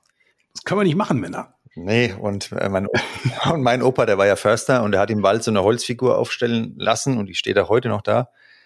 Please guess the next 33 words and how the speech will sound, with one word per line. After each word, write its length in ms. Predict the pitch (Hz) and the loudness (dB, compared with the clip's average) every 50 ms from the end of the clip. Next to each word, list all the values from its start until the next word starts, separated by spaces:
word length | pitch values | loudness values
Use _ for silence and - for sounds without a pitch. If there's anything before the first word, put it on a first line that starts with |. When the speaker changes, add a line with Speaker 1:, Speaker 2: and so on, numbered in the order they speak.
| _ _ _ _ - | _ _ _ _ -6
Speaker 2:
Und 120 | 107 95 | -2 0
da 80 | 98 95 | 0 0
steht 280 | - - 107 104 - | 0 0 -2 -2 0
drauf, 420 | 87 90 95 101 110 107 - - - | 0 2 2 2 2 0 -2 -6 -6
äh, 240 | - 95 92 92 87 | -4 -4 -4 -4 -4
„In 60 | - | -6
der 100 | 101 90 | -6 -6
Stille 240 | 85 - 120 117 127 | -4 -2 0 0 0
des 200 | 110 107 - - | 0 0 0 0
Waldes 320 | 95 95 104 107 107 104 - | 2 2 2 2 -2 -4 -4
findest 320 | - 117 110 107 - - | -4 -4 -4 -4 -6 -4
du 40 | 101 | -2
deine 240 | 104 98 98 98 92 | -2 -2 -2 -2 -4
Seele.“ 520 | - - 95 107 113 107 98 87 - - _ _ _ _ | -4 0 2 2 4 4 2 2 0 -4 _ _ _ _
Und 340 | - 92 95 95 - - - | -12 -12 -12 -12 -12 -12 -12
Speaker 1:
Ja. 140 | 107 107 117 | -12 -12 -12
Speaker 2:
ich 160 | 120 113 - - | -12 -10 -8 -6
muss 160 | 117 107 - | -4 -2 0
sagen, 440 | - 101 101 104 110 110 110 98 - _ _ _ _ _ _ | 2 2 2 2 0 0 -2 -4 -6 _ _ _ _ _ _
das 160 | - 104 - | -10 -8 -6
ist 120 | 107 101 110 | -4 -2 0
einfach 300 | 113 117 110 113 107 101 | 0 0 0 -2 -4 -4
definitiv 520 | - - 110 110 123 104 - - 131 127 | -2 -2 -2 0 -2 -2 -2 -4 -6 -4
so. 300 | - - 135 131 131 131 - - - - - - _ _ _ _ _ | -2 0 2 2 2 0 -4 -10 -20 -20 -20 -20 _ _ _ _ _
Und 160 | - 107 98 | -8 -6 -2
wer 120 | 92 98 104 | 0 0 2
sich 140 | 113 107 - | 2 0 0
für 120 | - 107 | -2 0
Philosophie 600 | - 123 117 117 104 107 101 - - 127 123 120 | 2 2 2 2 2 0 0 -2 -2 -2 -2 0
et 100 | 113 - | 0 0
cetera 300 | - 110 - 110 104 104 | 0 0 0 2 0 0
interessiert, 640 | 104 101 - 87 - - 104 107 110 - - - - 101 | 0 -2 -6 -8 -6 -2 -2 -2 -2 -2 -6 -12 -10 -8
ähm, 380 | 92 92 92 92 92 92 90 | -6 -6 -6 -8 -10 -12 -16